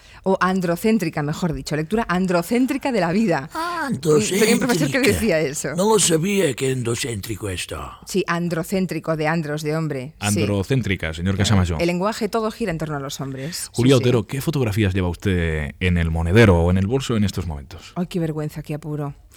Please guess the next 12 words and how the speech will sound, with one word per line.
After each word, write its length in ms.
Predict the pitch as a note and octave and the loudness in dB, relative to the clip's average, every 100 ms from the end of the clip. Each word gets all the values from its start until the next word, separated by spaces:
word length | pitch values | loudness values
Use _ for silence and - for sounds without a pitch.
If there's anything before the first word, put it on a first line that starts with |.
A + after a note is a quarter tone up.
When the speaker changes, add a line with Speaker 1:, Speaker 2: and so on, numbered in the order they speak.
| - - - - - | -20 -20 -20 -20 -8
Speaker 2:
Pero 160 | C3 C3+ | 0 0
diga 280 | C#3 D#3 F#3+ | 0 0 2
la 100 | - | 4
verdad, 400 | D3+ A2+ D3 D#4 | 4 4 4 6
ya 140 | - | 4
que 100 | C4 | 4
si 120 | D#3+ | 2
no, 80 | D#3 F3+ | 2 4
guardia 300 | F3+ E3+ D3+ | 2 2 0
jurado 320 | C#3 C3 D3+ | 0 0 0
luego 300 | D#3+ D3 G#3+ | 0 0 -2
nos 260 | G#3 C3 | -4 -6